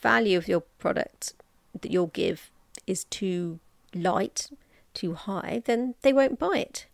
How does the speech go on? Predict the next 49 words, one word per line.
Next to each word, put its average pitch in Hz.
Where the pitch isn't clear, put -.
I 247
mean, 220
would 202
you 247
pay 254
money 240
for 254
something 226
you 226
didn't 233
think -
would 220
any, 233
be 233
of 233
any 240
use? 277
Of -
course -
not. -
But -
if -
we -
switch -
this -
the 214
other 196
way 180
round, 202
so 175
they 196
think -
the, 165
the 185
value 180
they're -
getting -
from -
your -
product -
is -
heavier, 170
so 170
that's -
the -
one 165
right 170
down 175
low, 202